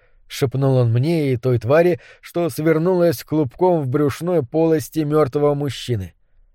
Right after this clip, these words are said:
«А теперь, Уилл Генри, давай!» Он распахнул глаза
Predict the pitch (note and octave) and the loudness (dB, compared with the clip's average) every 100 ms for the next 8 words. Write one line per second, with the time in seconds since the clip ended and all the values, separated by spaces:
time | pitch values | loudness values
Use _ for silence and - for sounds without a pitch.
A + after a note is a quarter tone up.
0 | _ _ _ G#2+ C#3 C#3+ C3+ E3 E3 E3+ | _ _ _ 0 2 2 2 4 6 6
1 | E3+ E3+ E3+ E3+ F#3 - - - E3 F3 | 6 4 4 4 4 0 -10 -2 4 6
2 | C#3 - _ _ _ _ - B2+ C3 C3+ | 4 0 _ _ _ _ -4 -2 0 0
3 | B2+ C#3 A#2+ C#3 C3 A#2 A#2+ C#3 E3+ | 0 -2 -2 0 0 2 2 4 2